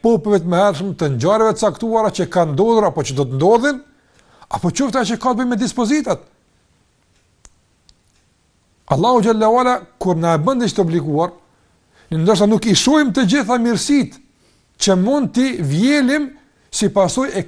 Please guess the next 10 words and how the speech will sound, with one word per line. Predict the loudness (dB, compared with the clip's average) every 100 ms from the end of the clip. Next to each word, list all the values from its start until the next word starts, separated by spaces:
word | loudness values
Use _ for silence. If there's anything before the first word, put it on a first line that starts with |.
| -4
kryes | -2 0 0
të | -2
atij | -2
obligimi, | -4 -4 -4 -8 -14 _ _ _
por | -4
ne | 0 0
i | 0
kemi | 0 0
besuar | -2 -2 -2 -2
Allahut. | -2 -4 -6